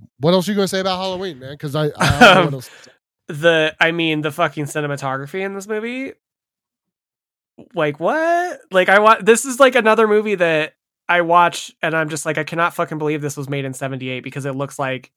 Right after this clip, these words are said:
Speaker 2: so fucking good. It was, it looks like a movie that was ahead of its time. Like, I fucking love the lighting in this movie. Like, you get, like, those blues, like, those dark blues, the fucking, the way they put Michael Myers in the shadows of this movie.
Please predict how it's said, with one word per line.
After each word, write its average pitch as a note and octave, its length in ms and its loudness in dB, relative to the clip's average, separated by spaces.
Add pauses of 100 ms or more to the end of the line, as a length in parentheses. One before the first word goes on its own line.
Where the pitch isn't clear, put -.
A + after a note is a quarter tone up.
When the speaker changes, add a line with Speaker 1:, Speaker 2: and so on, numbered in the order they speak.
(180)
Speaker 2:
so C#3 460 -4
fucking C#3 440 -6
good. C3 340 -6
It D3 120 -4
was, D3+ 220 -6
it D3+ 200 -2
looks D#3 220 -4
like E3 140 -2
a E3+ 60 -2
movie D3+ 260 -4
that C#3 120 -4
was C3 120 -8
ahead C3 220 -6
of B2+ 80 -8
its C3 180 -12
time. A#2+ 420 -8 (400)
Like, C3+ 280 -4 (300)
I C#3 80 -2
fucking D3 320 0
love C#3 240 -2
the C3 80 -6
lighting B2+ 440 -4
in C#3+ 100 -4
this C#3+ 180 -8
movie. C#3+ 300 -4
Like, C3 180 -6
you C3+ 80 -8
get, C3+ 140 -4
like, C3 180 -6
those B2 220 -10
blues, C#3+ 760 -6
like, B2+ 160 -8
those A#2+ 200 -12
dark C3+ 440 -6
blues, C3 680 -8 (540)
the C3 180 -4
fucking, C3+ 640 -6
the C#3 120 -6
way C#3 320 -4
they C3+ 180 -6
put - 280 0
Michael C3+ 340 -6
Myers B2+ 420 -6
in C3 100 -10
the B2 60 -12
shadows C3 600 -6
of C3 140 -8
this C3 180 -12
movie. C3+ 420 -6